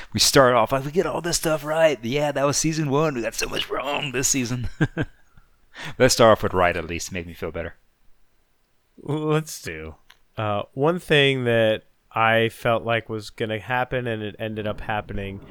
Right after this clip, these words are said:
Speaker 2: just in a slightly different form, was that hosts were set free by the door and transferred their consciousness. Um, again, I thought they were gonna transfer their consciousness into a different host body or something,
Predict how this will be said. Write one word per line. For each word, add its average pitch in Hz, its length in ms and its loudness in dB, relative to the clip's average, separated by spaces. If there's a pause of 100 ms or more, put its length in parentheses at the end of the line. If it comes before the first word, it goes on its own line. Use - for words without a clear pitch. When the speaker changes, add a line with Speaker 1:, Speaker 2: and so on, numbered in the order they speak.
(180)
Speaker 2:
just - 200 -10
in 107 80 -8
a 98 60 -10
slightly 90 400 -10
different 107 340 -18
form, 180 380 2
was 131 160 -2
that 113 220 -2 (420)
hosts - 580 0
were 113 200 -2
set 135 300 0
free 120 360 0
by 104 160 -2
the 107 120 -4
door 101 520 -4 (420)
and 92 380 -10
transferred 110 680 -6
their 95 160 -8
consciousness. - 920 -14 (600)
Um, 76 460 -10
again, 92 260 -10
I 107 120 -6
thought - 260 -2
they 123 80 -2
were 104 100 -8
gonna 98 160 -6
transfer 104 420 -8
their 92 160 -10
consciousness 92 720 -14
into 92 400 -14
a 85 60 -14
different 80 480 -16 (400)
host 165 260 -2
body 143 360 0
or - 140 -8
something, 135 460 -8